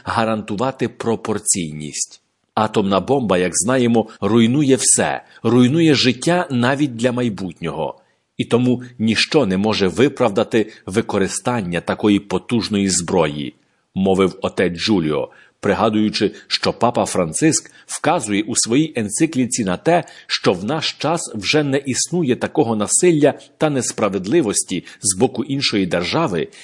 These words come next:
які б могли усправедливити вживання сучасної зброї масового знищення. Отож, доктрина не змінилася, але сама оголосила про свій кінець з причини зміни тих критеріїв,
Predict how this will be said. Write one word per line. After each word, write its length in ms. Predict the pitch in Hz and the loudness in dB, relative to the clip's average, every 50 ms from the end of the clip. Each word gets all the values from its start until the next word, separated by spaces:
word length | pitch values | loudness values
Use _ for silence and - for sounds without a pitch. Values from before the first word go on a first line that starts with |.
| - _ | -18 _
які 300 | - 110 127 123 - 226 | -2 -2 0 0 -2 -6
б 100 | 220 - - | -8 -8 -4
могли 340 | 135 123 104 98 123 170 180 180 - - | -2 -2 -2 2 4 2 2 2 0 -2
усправедливити 1200 | 160 139 - - - - 123 127 110 104 104 87 82 98 135 190 185 117 107 98 - 98 85 - - - _ | -2 0 0 -2 -2 0 0 0 2 2 -2 -2 0 0 2 2 2 2 0 -2 -2 -4 -4 -4 -6 -14 _
вживання 680 | - 101 98 - 107 113 101 90 95 175 170 151 135 117 107 | -8 -4 -2 2 2 2 2 2 -2 -2 -2 -2 -2 -2 -2
сучасної 800 | - - - 95 - - - 170 170 - - - 110 101 95 92 | -2 -2 -4 -6 -4 0 0 0 0 0 -4 -6 -4 -4 -4 -4
зброї 540 | 85 87 92 82 127 165 170 156 156 147 - - - - - | -4 -6 -4 0 2 2 4 4 2 0 -2 -6 -16 -10 -6
масового 640 | 98 98 104 107 104 - - 107 101 98 87 104 98 | -2 0 0 0 0 0 0 2 2 2 2 2 0
знищення. 760 | 85 85 95 87 78 - - - 85 80 76 76 69 62 57 - _ _ _ _ _ _ _ _ - | 0 0 -2 -2 -2 -2 -4 -4 -6 -6 -6 -8 -10 -10 -12 -14 _ _ _ _ _ _ _ _ -4
Отож, 420 | 107 101 - 117 104 - - - - - _ _ - | -4 0 2 2 2 2 -2 -8 -12 -20 _ _ -12
доктрина 800 | 90 87 107 98 - - - - 120 139 135 127 123 117 - - _ - | -4 -4 -2 -4 -4 -6 -4 0 0 2 2 2 -2 -2 -6 -10 _ -4
не 180 | 113 117 117 | 0 0 0
змінилася, 760 | 110 110 107 110 110 117 135 123 92 80 76 - - 87 67 - - - - - | 0 2 0 0 2 2 2 2 0 0 0 -2 0 -2 -2 -4 -6 -12 -20 -2
але 260 | - 123 123 127 131 113 | 0 0 2 2 0 0
сама 500 | - - - 107 101 107 151 180 151 - | -2 -4 -4 -2 -2 -2 -2 -2 -2 -2
оголосила 720 | - - 104 95 107 113 110 107 - - 160 156 143 135 | -2 -2 -2 0 2 2 2 0 0 2 4 4 4 4
про 200 | - - 123 113 | 2 -2 -2 -2
свій 280 | - - 131 143 147 135 | -2 -2 0 0 0 0
кінець 600 | - _ - 117 104 110 139 170 170 - - - - - - _ | -2 _ -4 -2 0 0 0 0 0 -2 -6 -10 -12 -20 -14 _
з 180 | - - - | -6 -6 -4
причини 560 | - - 123 120 117 - - 156 147 139 127 110 | 2 2 2 2 2 2 2 2 4 4 2 2
зміни 500 | 98 - 101 107 123 160 170 156 147 127 | 2 0 -2 0 0 0 2 2 2 0
тих 400 | - - - 160 151 - - - | 0 0 0 0 0 0 -2 -6
критеріїв, 800 | - 135 139 135 - 147 127 104 90 87 85 82 80 73 64 | -2 0 0 0 2 0 0 0 0 -2 -4 -4 -6 -6 -6